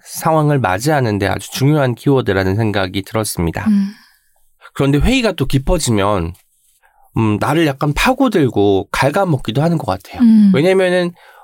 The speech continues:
Speaker 1: 뭐 세상에 회의하든 사람에 회의하든 어떤 상황에 회의하든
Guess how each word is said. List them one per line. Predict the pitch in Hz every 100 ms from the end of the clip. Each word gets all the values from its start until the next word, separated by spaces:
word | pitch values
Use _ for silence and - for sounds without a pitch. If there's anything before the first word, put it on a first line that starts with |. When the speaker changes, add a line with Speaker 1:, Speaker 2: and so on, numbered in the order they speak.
| -
Speaker 1:
뭐 | 113
세상에 | - 208 220 202 185
회의하든 | 180 180 175 147 127 131
사람에 | 131 165 180 165 151
회의하든 | 151 151 143 123 - 156
어떤 | 127 123
상황에 | 127 196 202 180 165
회의하든 | 165 160 139 101 170 139